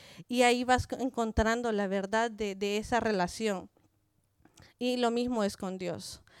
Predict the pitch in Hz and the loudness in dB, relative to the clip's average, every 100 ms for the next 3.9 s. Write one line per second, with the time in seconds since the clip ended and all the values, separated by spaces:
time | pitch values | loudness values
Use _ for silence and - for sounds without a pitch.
0 | - - 247 269 262 247 220 220 254 247 | -20 -6 -2 0 2 2 2 2 -2 0
1 | 226 220 214 - 262 269 247 208 220 - | -2 -2 -6 -4 -2 -2 -2 -6 -6 -4
2 | 247 233 220 208 - 269 262 214 220 - | -2 0 0 0 0 0 2 4 2 2
3 | 214 202 - 202 196 180 82 - - | -2 -2 -4 -4 -2 -2 -2 -6 -10